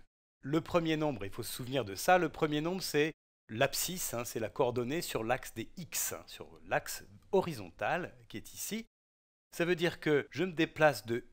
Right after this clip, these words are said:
une unité vers la droite horizontalement, hein. Donc je pars de zéro, je me déplace de une unité horizontalement vers la droite, j'arrive ici.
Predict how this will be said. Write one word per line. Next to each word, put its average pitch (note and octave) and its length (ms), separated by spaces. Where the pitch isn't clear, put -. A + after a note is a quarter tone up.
une A#3+ 180
unité D3+ 560
vers D#3 180
la B2 140
droite G#2+ 520
horizontalement, G#2+ 800
hein. G#2 80
Donc F#2+ 240
je C3 60
pars D3+ 220
de C3 120
zéro, A2+ 380
je F#3+ 100
me C3+ 80
déplace C3 380
de A2+ 160
une G3+ 180
unité D3+ 380
horizontalement A#2+ 720
vers C3 180
la F#2+ 120
droite, D3+ 440
j'arrive C#3+ 580
ici. - 360